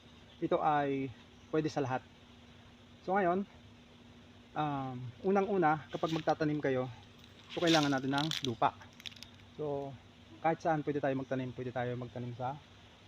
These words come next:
paso, pwede sa sako ng simento, pwede sa lahat. So, ang requirements ay kailangan, um, ang pinakamaganda ay eight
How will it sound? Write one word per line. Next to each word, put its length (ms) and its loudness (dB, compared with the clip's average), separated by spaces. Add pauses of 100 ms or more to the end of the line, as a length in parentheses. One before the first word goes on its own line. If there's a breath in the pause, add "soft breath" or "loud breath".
paso, 400 0 (160)
pwede 240 -6
sa 320 -2 (160)
sako 240 -2
ng 80 -4
simento, 480 -4 (400)
pwede 160 4
sa 160 -8
lahat. 240 4 (640)
So, 160 4
ang 80 4
requirements 720 4 (640)
ay 160 4
kailangan, 560 6
um, 400 -2 (880)
ang 140 -6
pinakamaganda 580 4
ay 220 2
eight 160 2